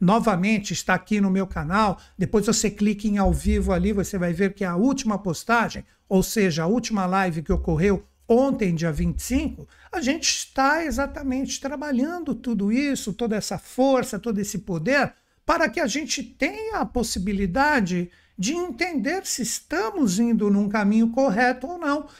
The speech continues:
Daí que podem surgir os desafios. Então, esse Mercúrio retrógrado, ele vem, de repente, para parar pequenas arestas,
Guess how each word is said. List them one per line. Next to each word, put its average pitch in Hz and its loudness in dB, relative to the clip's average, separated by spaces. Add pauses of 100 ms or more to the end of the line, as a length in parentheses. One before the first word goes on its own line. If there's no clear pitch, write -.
(100)
Daí 190 4
que 294 -4
podem 269 -2
surgir 190 -2
os 170 -4
desafios. 190 -4 (240)
Então, 254 4
esse 285 -2
Mercúrio 220 2
retrógrado, 208 0
ele 233 2
vem, 233 0
de 226 2
repente, 214 0
para 160 0
parar 160 -2
pequenas 262 -6
arestas, 233 -6